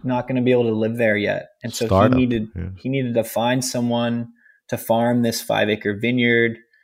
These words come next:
Speaker 1: while he was living in Arizona. And he was on a budget and didn't wanna hire, you know, a big company. So he posted it for the college kids. And I saw that and,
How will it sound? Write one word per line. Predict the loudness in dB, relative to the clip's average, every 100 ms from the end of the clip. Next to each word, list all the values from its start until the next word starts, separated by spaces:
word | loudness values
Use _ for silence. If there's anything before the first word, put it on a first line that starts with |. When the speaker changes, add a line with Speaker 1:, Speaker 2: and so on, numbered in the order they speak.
| _ _ -2
Speaker 1:
while | 2 2
he | 0 -2 0
was | 2 2 0 -4 -4
living | -2 0 -2
in | -2
Arizona. | -4 -4 -6 -8 -10 -14 _ -8
And | -4 -4 -8 _ -14
he | -12 -4 -2
was | -2 -2 -4 -12 -14 _ -10
on | -6
a | -2
budget | 0 0 4 4 4
and | -2 -4
didn't | -4 -2
wanna | -2 -4
hire, | -2 0 2 2 0 -2 -6
you |
know, | -6 -6
a | -4
big | -6
company. | -6 -8 -4 -4 -4
So | -6 -6
he | -6 -10 -8
posted | -6 -6 -4
it | -6 -4
for | -6
the | -6
college | 0 2 2 -2
kids. | -8 -8 -14 _ _ _ _ _ _ _
And | -2 -2
I | 0 0
saw | 0 4 4 4
that | 2 2 0 -4
and, | -4 -2 -2